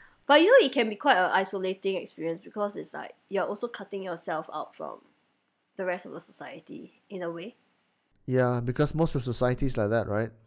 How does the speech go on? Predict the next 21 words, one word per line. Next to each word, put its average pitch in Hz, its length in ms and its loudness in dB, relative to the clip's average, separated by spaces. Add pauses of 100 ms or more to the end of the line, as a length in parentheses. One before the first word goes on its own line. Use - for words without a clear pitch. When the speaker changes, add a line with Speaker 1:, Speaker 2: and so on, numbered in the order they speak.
(240)
Speaker 2:
And, 104 320 -4
uh, 104 160 0
there's 120 220 0
very 143 220 4
few 160 200 0
outliers 113 560 0
in 98 100 -6
that 95 180 -10
respect. - 540 -10 (580)
Speaker 1:
Mm, 208 400 -4
so 262 560 10
what 240 280 4
I 214 160 6
do 214 300 -4
is 196 540 -2 (100)
I 202 120 -4
connect 220 440 -4
with 190 160 -4 (160)
people 190 880 -4 (300)
who 190 140 -6
are 185 560 -6